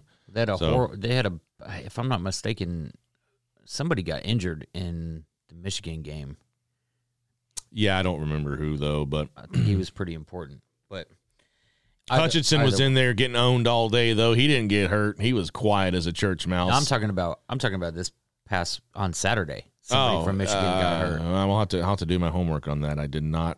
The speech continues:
Speaker 2: read
Speaker 1: Yeah.
Speaker 2: that far.
Speaker 1: Jamari,
Speaker 2: Um,
Speaker 1: Jamari Salyer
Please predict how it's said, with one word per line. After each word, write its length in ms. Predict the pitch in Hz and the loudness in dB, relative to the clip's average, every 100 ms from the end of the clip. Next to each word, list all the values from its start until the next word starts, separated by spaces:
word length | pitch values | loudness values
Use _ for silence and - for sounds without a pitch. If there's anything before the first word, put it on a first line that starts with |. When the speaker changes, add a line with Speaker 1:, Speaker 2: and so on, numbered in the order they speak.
| - | -10
Speaker 2:
read 640 | 76 80 78 71 67 67 - | -8 -4 -2 -4 -6 -8 -8
Speaker 1:
Yeah. 200 | - 80 | -2 -2
Speaker 2:
that 140 | 78 | -4
far. 540 | - 78 73 69 67 78 - | -6 -4 -2 -4 -6 -8 -6
Speaker 1:
Jamari, 420 | 117 110 117 107 | 0 2 4 2
Speaker 2:
Um, 40 | 101 | 0
Speaker 1:
Jamari 380 | 120 135 131 123 | 0 0 2 0
Salyer 520 | - 98 95 92 | 0 0 0 -2